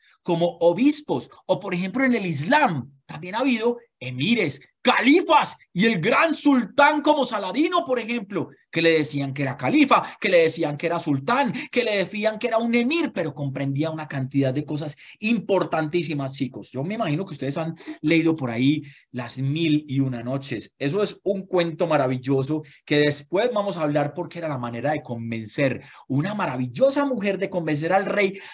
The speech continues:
todos los días y todas las noches, perdón, para que no la mataran. Mil y Una Noches comentó si un mil y un, y un, y un cuentos. Pero, ah, aquí no estamos hablando de eso.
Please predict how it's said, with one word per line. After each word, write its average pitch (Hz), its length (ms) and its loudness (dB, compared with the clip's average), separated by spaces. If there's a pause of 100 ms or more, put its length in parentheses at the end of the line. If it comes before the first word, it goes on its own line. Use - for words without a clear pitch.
(180)
todos 392 340 6
los 349 240 4
días 359 420 -2
y 320 160 -6
todas 359 340 -2
las 330 200 2
noches, 339 400 0
perdón, 330 400 -2
para 262 180 -2
que 240 100 -2
no 240 80 -6
la 262 120 4
mataran. 247 560 2
Mil 370 360 -6
y 262 120 0
Una 277 200 -2
Noches 247 360 -6
comentó 180 560 -4 (220)
si - 280 -8
un 254 200 -6
mil 285 340 2
y 196 160 -2
un, 208 260 -2
y 190 140 -4
un, 196 160 -4
y 180 120 -2
un 170 120 -2
cuentos. 135 340 -4
Pero, 240 200 0
ah, 247 240 0
aquí 240 160 0
no 226 80 -2
estamos 202 260 -2
hablando 139 260 -2
de 104 60 -6
eso. - 100 -18